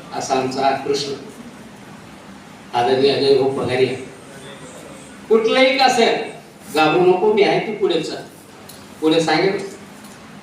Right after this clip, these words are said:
असे आमचे अजय भाऊ, आमचे काका श्री संचालक देडिया काका, माजी प्राचार्य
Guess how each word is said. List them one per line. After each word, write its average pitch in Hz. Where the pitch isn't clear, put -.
असे 208
आमचे 196
अजय 185
भाऊ, 180
आमचे 226
काका 208
श्री 208
संचालक 190
देडिया 240
काका, -
माजी 160
प्राचार्य 160